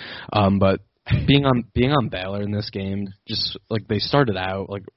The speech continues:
really hot in the first couple minutes, and then Kansas kinda took control. And the game was close for basically the entire time, but I never felt great about it. And it was just, like, Azubuike,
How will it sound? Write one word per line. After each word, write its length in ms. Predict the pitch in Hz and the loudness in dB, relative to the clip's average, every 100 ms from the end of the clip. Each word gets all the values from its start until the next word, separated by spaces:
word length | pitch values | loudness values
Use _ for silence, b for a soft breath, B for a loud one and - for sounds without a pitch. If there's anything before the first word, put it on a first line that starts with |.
| _ - | _ -2
really 280 | 110 107 | 2 2
hot 240 | 101 101 101 | 2 0 -2
in 60 | |
the 60 | 98 | -4
first 260 | 101 98 - | -4 -4 -4
couple 180 | - | -4
minutes, 340 | 95 95 95 - | -4 -2 -4 -6
and 100 | 98 | -6
then 80 | 92 | -6
Kansas 340 | 92 90 90 | -6 -6 -6
kinda 220 | - 92 90 | -4 -2 -2
took 160 | 101 | -4
control. 560 | - 92 90 92 95 95 B B B B B | -4 -4 -2 0 0 -2 B B B B B
And 200 | - 113 | 0 2
the 40 | 107 | 4
game 200 | 123 160 | 4 6
was 120 | 123 - | 2 0
close 400 | - 101 104 - | 0 2 2 0
for 280 | 107 92 92 _ _ _ _ - | -2 -4 -6 _ _ _ _ -4
basically 300 | 113 117 107 | -4 2 0
the 100 | 98 | 2
entire 360 | 95 98 92 95 | -2 -2 -2 -2
time, 300 | 90 90 92 | -4 -4 0
but 120 | 98 | 0
I 60 | |
never 240 | 101 107 123 | 2 4 4
felt 280 | - 104 98 | 4 2 0
great 240 | 92 95 | -6 -2
about 240 | 101 101 | 0 2
it. 100 | 107 | 2
And 120 | 104 98 | 2 0
it 40 | |
was 80 | 95 | -2
just, 140 | 92 | -4
like, 140 | 90 85 b b b | -8 -12 b b b
Azubuike, 840 | 101 107 104 95 107 104 101 95 | -4 -4 -4 -2 0 0 -2 -4